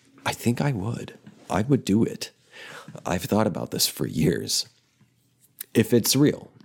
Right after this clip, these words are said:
if it is real, who knows? Who knows? There's so much we don't know, you know?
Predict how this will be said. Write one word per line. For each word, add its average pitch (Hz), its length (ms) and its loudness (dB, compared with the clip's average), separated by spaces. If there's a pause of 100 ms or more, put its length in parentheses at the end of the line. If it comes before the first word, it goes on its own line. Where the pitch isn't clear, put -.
if - 160 -4
it - 80 0
is - 180 0
real, 98 300 -2
who 120 100 8
knows? 95 440 2
Who 104 100 4
knows? - 340 -4 (360)
There's - 160 0
so 90 120 0
much 87 260 0
we 92 140 2
don't 92 260 0
know, 98 380 -2 (560)
you - 160 0
know? 101 300 0